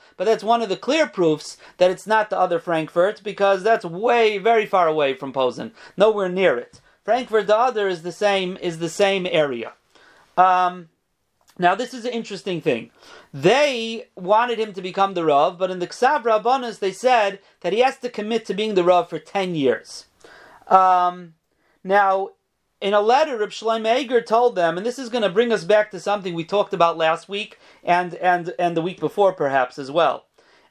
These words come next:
And that is that Rabbi Kiva Eiger says that you're not allowed to make a contract for more than three years.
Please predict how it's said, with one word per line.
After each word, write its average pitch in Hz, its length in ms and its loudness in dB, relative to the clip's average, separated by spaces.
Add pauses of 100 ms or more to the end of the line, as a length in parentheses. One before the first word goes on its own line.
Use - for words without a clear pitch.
And 196 160 0
that 269 220 4
is 226 440 0
that 190 680 0
Rabbi 190 240 -6
Kiva 202 260 0
Eiger 277 220 0
says 214 520 2 (220)
that 190 160 -10
you're 220 80 2
not 262 220 4
allowed 254 460 2
to 190 500 -2
make 233 240 -2
a 220 60 0
contract 190 1080 -2 (280)
for 196 140 0
more 233 240 4
than 202 160 -12
three 196 240 -12
years. 151 560 -4